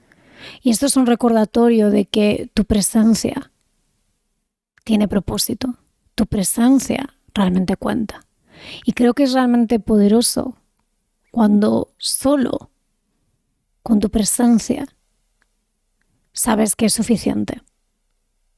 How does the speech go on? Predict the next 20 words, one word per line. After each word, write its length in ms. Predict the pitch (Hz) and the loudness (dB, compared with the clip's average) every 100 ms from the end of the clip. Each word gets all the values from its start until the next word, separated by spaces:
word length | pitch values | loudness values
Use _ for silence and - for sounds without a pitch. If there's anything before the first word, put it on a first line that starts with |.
| _ _ _ _ _ _ _ - _ | _ _ _ _ _ _ _ -20 _
Así 340 | - 233 247 220 | -4 -2 0 -2
que 560 | 247 247 233 - _ _ - | 0 0 0 -4 _ _ -6
ahora 360 | 190 220 254 | 0 2 2
sí, 400 | 233 240 220 277 | 0 2 2 2
siento 440 | - - 214 196 208 | 0 2 4 4 2
que 100 | 214 | 2
eso 140 | 214 | 0
es 80 | 208 | 0
todo 160 | 226 226 | 0 2
lo 100 | 220 | 2
que 120 | 208 | 0
quiere 260 | 240 226 | 0 0
ser 420 | 208 226 214 240 240 - - - - - | 0 0 0 0 -4 -16 -20 -20 -20 -2
compartido 800 | 220 196 202 190 240 233 254 254 | 0 2 0 -2 2 2 4 2
y 160 | - 226 | 0 0
transmitido 840 | 220 208 214 202 233 240 247 - - | 0 0 0 0 2 2 2 0 -4
a 100 | 202 | 0
través 600 | 208 196 202 202 196 - | 2 2 4 4 2 0
de 100 | 185 | 2
mí 220 | 190 | 4